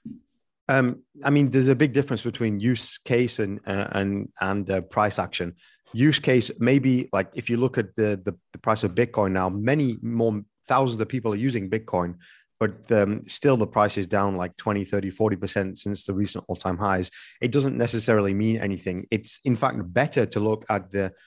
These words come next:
the amount of people using it and the use case, like DeFi, total amount locked. It's better to look at this than it is just to look at the price of a token or an asset. Um, I mean, with this DeFi, the total amount DeFi locked, like, increasing,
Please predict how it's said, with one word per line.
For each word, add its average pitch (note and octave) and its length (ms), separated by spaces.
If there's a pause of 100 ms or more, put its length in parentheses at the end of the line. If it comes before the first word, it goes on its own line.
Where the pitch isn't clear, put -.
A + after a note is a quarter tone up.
(220)
the G#2 100
amount G#2+ 180
of G2+ 80
people G#2 260
using C3 320
it C3+ 100
and G2 120
the G2+ 60
use A#2+ 260
case, B2 260
like F2+ 160
DeFi, A#2 440
total G#2+ 280
amount G2 300
locked. A2+ 320 (240)
It's G#2 140
better C3+ 280
to A#2+ 140
look A#2+ 180
at F#2+ 120
this G#2 260
than G#2 160
it A2 80
is A2+ 220
just - 280
to A2+ 60
look A2 200
at - 120
the G2 100
price A2+ 400
of - 140
a F#2 40
token G2 360
or F#2+ 100
an - 80
asset. F2+ 380 (420)
Um, G#2 320 (320)
I B2 60
mean, B2 160
with C3+ 160
this - 280
DeFi, B2 520
the F#2 60
total A#2+ 180
amount G#2+ 240
DeFi A2 240
locked, G2+ 300
like, G2 240
increasing, G#2 760